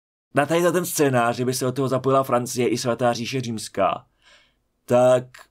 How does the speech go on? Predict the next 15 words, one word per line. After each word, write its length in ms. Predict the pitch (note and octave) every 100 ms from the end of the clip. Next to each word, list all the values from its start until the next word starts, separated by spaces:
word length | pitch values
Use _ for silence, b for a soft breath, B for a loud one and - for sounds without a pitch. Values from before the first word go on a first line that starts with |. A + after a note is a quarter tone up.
| _ _ _ _ -
by 160 | G2 D#3
došlo 240 | E3 -
na 80 | D#3
do-, 100 | C#3+
na 100 | C3+
dobytí 340 | C3+ C3+ C3+
Británie 640 | C3+ B2+ B2+ A#2 G#2+ G2+ G2
a 120 | A#2+
je 140 | B2+
teda 180 | C3 C3+
potom 280 | C3 C3 C3+
otázka, 720 | B2+ B2+ A#2 - - G#2 - _ _ _ _ _ _ _ _ _ -
jestli, 680 | C3 B2+ D3+ E3 D#3+ B2+ b b b b b b -
jestli 260 | C3 F#3
by 220 | F#3 G3